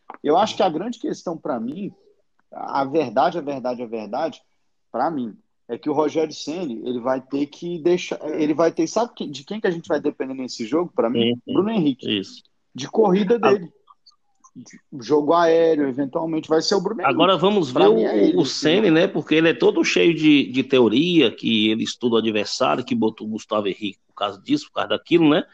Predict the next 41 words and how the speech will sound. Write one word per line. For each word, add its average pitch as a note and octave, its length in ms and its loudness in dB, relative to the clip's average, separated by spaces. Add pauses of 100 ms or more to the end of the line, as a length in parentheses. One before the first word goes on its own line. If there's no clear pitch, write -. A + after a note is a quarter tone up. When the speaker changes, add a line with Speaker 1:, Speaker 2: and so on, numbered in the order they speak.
(480)
Speaker 2:
Quer A#2+ 100 2
dizer, A#2 140 0
contra C3+ 240 0
o D3+ 40 0
Goiás, D#3+ 340 2
tudo G#3 160 -2
bem, C#3+ 180 2
né? B2+ 140 0
Que A#2 80 -14
dois C3+ 180 2
caras C3 300 -2
pesadão G#2+ 460 -2
lá, F#2 180 -2
né? C3 180 -2
O, A2 240 -8 (140)
o, F#2+ 320 -18 (720)
o A2 100 -16
Rafael A2 320 0
Moura C3+ 320 6
e F#3+ 140 6
o, F3 280 2
e C#3+ 100 2
o C3 40 2
Fernandão, G#2+ 540 -2
né? D#3 200 0 (540)
Contra A#2+ 280 -2
o, A#2+ 200 0
o A#2+ 300 -10
Palmeiras C#3 480 2
é C4+ 360 0
o D3 140 2
oposto, A#2+ 480 0
né? D3+ 160 0 (800)
Nessa C#3+ 360 2
linha D3+ 360 4
teria D3+ 360 0
que - 120 -12
voltar C3 300 0
o D#3 60 2
Natan, G3+ 340 2
né? D3+ 180 2